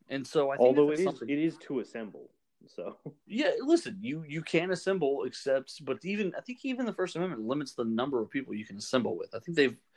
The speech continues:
Speaker 1: come within reason and said how many it can be. Um, and then medically speaking, it's gotta be less right now. And again, the medical takes precedent. It's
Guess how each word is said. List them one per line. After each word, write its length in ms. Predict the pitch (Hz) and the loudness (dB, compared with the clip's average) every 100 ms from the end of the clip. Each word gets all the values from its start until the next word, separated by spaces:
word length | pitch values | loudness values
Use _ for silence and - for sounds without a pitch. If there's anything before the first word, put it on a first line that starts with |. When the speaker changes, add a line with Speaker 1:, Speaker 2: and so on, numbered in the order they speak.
| - _ _ _ _ - | -20 _ _ _ _ 0
Speaker 1:
come 220 | 170 170 | 6 6
within 280 | 147 147 127 | 6 2 2
reason 320 | 131 123 113 | 2 2 0
and 100 | 107 | -4
said 220 | - 127 | 4 4
how 140 | 110 117 | 4 -2
many 220 | 110 104 | -2 -4
it 140 | 82 - | -8 -10
can 120 | 104 | -8
be. 340 | 110 87 - _ _ _ _ _ _ _ _ _ - | -8 -10 -12 _ _ _ _ _ _ _ _ _ -10
Um, 480 | 113 104 101 95 90 | -4 -2 -2 -8 -10
and 240 | 120 117 110 | -8 -6 -2
then 380 | 120 117 117 120 | 0 0 0 4
medically 360 | 131 131 117 | 4 4 -2
speaking, 600 | 104 101 104 120 135 131 | -4 -6 -6 -6 -8 -10
it's 200 | 95 104 | -10 -10
gotta 240 | - 107 113 | -4 -2 -2
be 100 | 117 | 0
less 260 | 131 160 | 0 0
right 200 | 95 92 92 | -6 -10 -12
now. 220 | - - - | -20 -20 -14
And 80 | 117 | -10
again, 180 | 123 151 | -4 -4
the 80 | 160 | -2
medical 440 | 127 127 131 127 - - | -2 -4 -4 -10 -10 -16
takes 260 | 117 117 | -12 -12
precedent. 500 | - 196 220 - - - _ | -4 -4 -4 -10 -12 -14 _
It's 380 | - 110 - | -10 -10 -10